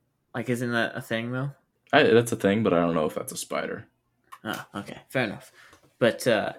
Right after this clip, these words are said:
Speaker 1: have you ever actually seen a spider, like, on its web, catch something, and then start, like, cocooning it or whatever?
Speaker 2: Yeah, it's pretty cool, actually.
Speaker 1: I, I'd never seen that until, like, a few weeks ago. I saw it. I was like,
Speaker 2: Really?
Speaker 1: "Oh!"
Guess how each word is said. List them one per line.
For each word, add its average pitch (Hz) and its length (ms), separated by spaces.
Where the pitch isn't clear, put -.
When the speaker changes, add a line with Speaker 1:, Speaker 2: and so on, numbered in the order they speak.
Speaker 1:
have 147 180
you 151 80
ever 160 160
actually 147 280
seen 135 180
a 120 60
spider, 117 480
like, 101 260
on 123 200
its 120 220
web, 110 320
catch - 320
something, 135 460
and 151 120
then 117 100
start, 113 300
like, 107 180
cocooning 131 640
it - 120
or - 80
whatever? 135 460
Speaker 2:
Yeah, 127 580
it's 87 100
pretty 117 180
cool, 110 260
actually. 80 300
Speaker 1:
I, 131 280
I'd 147 280
never 151 240
seen 151 220
that 117 200
until, 120 500
like, 123 180
a 120 60
few 123 200
weeks 120 260
ago. 113 240
I - 80
saw 110 280
it. - 40
I - 40
was 127 100
like, 131 100
Speaker 2:
Really? 440 140
Speaker 1:
"Oh!" 453 320